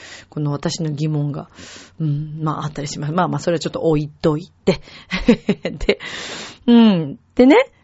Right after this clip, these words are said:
あの、まあ、本当に、とにかくいろんなそのジャンルを超えて、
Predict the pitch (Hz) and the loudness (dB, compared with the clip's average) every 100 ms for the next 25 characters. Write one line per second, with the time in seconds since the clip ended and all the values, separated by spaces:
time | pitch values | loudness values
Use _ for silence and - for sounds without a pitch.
0 | _ _ _ 160 151 147 - - - 156 | _ _ _ -2 -2 -2 -4 -4 -2 0
1 | 175 170 180 180 175 165 - - - - | 0 2 2 0 0 -2 -6 -12 -16 -16
2 | - - - - - 208 196 170 170 151 | -16 -16 -16 -4 0 2 2 -2 -2 0
3 | 175 202 208 214 196 175 202 226 240 247 | 2 2 0 0 0 2 4 4 4 4
4 | 233 - 277 269 - 302 240 | 2 2 2 2 2 4 4